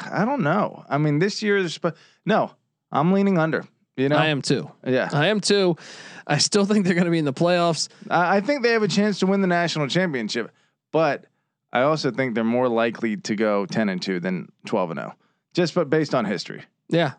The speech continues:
Speaker 1: When
Speaker 2: Yeah.
Speaker 1: was the last time they completed a regular season undefeated?
Speaker 2: Yeah, uh, you gotta pull that up 'cause I don't have that information. But
Speaker 1: I mean, it's been a
Speaker 2: it has
Speaker 1: cool
Speaker 2: been some time, I think.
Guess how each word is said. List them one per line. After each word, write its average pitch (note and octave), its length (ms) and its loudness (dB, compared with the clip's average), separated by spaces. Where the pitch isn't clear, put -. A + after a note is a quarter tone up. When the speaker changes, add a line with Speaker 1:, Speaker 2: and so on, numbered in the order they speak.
Speaker 1:
When F#3+ 140 4
Speaker 2:
Yeah. C4+ 80 4
Speaker 1:
was A3 120 2
the G#3+ 100 2
last G3 300 2
time F#3+ 180 2
they E3 100 2
completed D3+ 500 0
a B2+ 60 0
regular C3 340 0
season A#2+ 320 0
undefeated? A#2+ 560 -2
Speaker 2:
Yeah, C3 340 0
uh, A2+ 320 -2
you A#2 120 -2
gotta A#2+ 140 -2
pull B2+ 160 -2
that A#2+ 120 -2
up B2 160 -2
'cause A2+ 100 -6
I A2+ 80 -2
don't A#2+ 160 -2
have B2 140 -2
that A#2+ 120 0
information. B2 520 -2
But D#3+ 300 0
Speaker 1:
I A#2 100 0
mean, A#2 180 0
it's C3+ 140 -2
been D#3+ 200 0
a B2 100 -6
Speaker 2:
it - 100 -6
has C#3+ 180 2
Speaker 1:
cool C#3+ 80 -2
Speaker 2:
been C#3+ 120 2
some C3+ 140 -2
time, C#3 260 -2
I G#2 60 -4
think. G2 280 -10